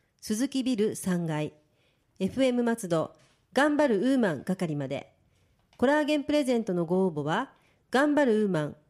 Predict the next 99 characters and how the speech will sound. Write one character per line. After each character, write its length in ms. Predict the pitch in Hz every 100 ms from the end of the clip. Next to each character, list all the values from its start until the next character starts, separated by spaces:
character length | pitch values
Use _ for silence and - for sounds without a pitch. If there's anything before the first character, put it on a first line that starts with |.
| _
コ 100 | -
ラ 180 | 262 302
ー 40 |
ゲ 120 | 285 294
ン 80 |
プ 100 | 269
レ 120 | 269 262
ゼ 120 | 254
ン 60 |
ト 140 | 240 233
係 420 | 226 214 165 160 - -
ま 160 | 269
で 140 | 320 -
お 80 | 190
寄 80 |
せ 140 | 180 175
く 80 | 151
だ 100 | 139
さ 160 | 160
い。 80 | 143 - _ - _ _ _ _ -
ま 80 | 185
た、 300 | 233 226 -
メ 200 | 220 277
ー 40 |
ル 100 | 294
ア 80 | 277
ド 100 | 233
レ 80 | 202
ス 160 | 190 175
は、 220 | 156 - _ _ _ _ -
ウ 140 | 311
ー 40 | 277
マ 140 | 196
ン 120 | 156 -
ア 80 | -
ッ 40 |
ト 200 | 165 -
マ 160 | 202 185
ー 20 |
ク 300 | 165 - 143 - _ _
エ 120 | 202
フ 180 | 196 262
エ 120 | 277
ム 120 | 269 262
松 300 | 247 240 165
戸 280 | 208 - -
ド 140 | 151
ッ 20 | 165
ト 240 | - 196
コ 160 | 190 247
ム。 160 | 196 - _ _ _ _ _ _ -
こ 120 | 214
ち 100 | 226
ら 120 | 233
で 120 | 240
も 100 | 277
も 140 | 208 208
ち 120 | 269
ろ 100 | 254
ん 60 |
コ 120 | 220 214
ラ 140 | 220
ー 20 |
ゲ 100 | 220
ン 60 | 220
プ 80 | 226
レ 100 | 226
ゼ 140 | 208
ン 60 | 196
ト 100 | 185
の 100 | 170
ご 220 | 180 196
応 60 |
募 80 | 175
を 100 | 170
受 180 | 151 196
け 40 |
付 140 | 190 208
け 40 |
て 80 | 214
い 80 | 214
ま 120 | 254
す 120 | 262
の 100 | 233
で、 240 | 202 208 - _ _ _
や 100 | 277
は 80 | 339
り 100 | 302
プ 120 | 233
レ 80 | 277
ゼ 120 | 262
ン 80 | 247
ト 80 | 196
ご 100 | 175
希 120 | 220
望 140 | 202
の 100 | 214
方 220 | 208 208 175
は、 240 | 180 -